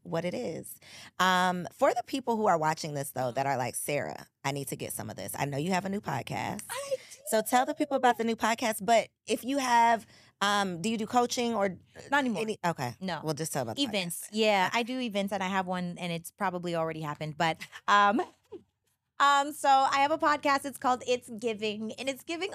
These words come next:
Speaker 2: all of the things. It's giving red flags, you know? It's giving desperate. It's giving self-love. It's giving healing. It's giving transformation.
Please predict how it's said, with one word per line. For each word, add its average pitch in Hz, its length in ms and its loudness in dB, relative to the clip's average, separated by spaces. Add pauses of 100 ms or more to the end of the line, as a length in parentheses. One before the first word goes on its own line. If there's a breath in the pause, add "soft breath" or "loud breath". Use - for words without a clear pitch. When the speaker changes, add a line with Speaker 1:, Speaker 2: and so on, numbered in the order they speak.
Speaker 2:
all 196 280 2
of 170 80 -4
the 185 80 -2
things. 175 440 -6
It's 240 280 0
giving 339 420 -4
red 294 220 0
flags, - 560 -8
you 262 100 -10
know? 269 160 -2
It's 320 160 -6
giving 269 260 -6
desperate. - 540 -6
It's 233 160 -4
giving 277 320 -6 (260 loud breath)
self-love. 285 480 -4
It's 240 120 -10
giving 240 220 -6
healing. 240 400 -2
It's 214 140 -6
giving 226 220 -6
transformation. 214 920 -4